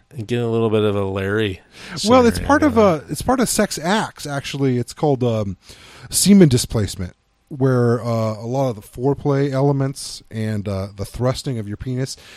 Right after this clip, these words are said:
Speaker 2: the whole point of that is to displace the semen, semen of the previous
Speaker 1: Oh.
Speaker 2: partner and replace it with your own.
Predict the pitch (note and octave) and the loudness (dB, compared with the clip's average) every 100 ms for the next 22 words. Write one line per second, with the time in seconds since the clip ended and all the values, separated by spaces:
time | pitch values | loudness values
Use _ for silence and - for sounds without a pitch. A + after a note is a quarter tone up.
0 | - - C#3 C#3+ C#3+ - E3+ D#3 C3+ C3 | -20 -4 0 0 0 2 2 2 2 0
1 | A#2+ A#2 - - A2 G2+ - - D3 D3 | -2 -6 -6 -6 -6 -6 -8 2 4 4
2 | - A2+ B2+ A#2+ A2+ - - - D3+ C3+ | 0 -4 -2 -2 -2 -6 -10 -4 0 0
3 | A2 F2 G2 - C3 A2+ G2+ G#2+ B2+ B2+ | 0 -4 -10 -6 -4 -2 -4 -6 -4 -2
4 | A#2 G2 F#2+ F#2+ - A#2 - G2+ G2 F#2 | -2 -6 -6 -6 -4 -6 -6 -8 -10 -8
5 | F#2+ G2+ F#2 E2 | -8 -6 -6 -10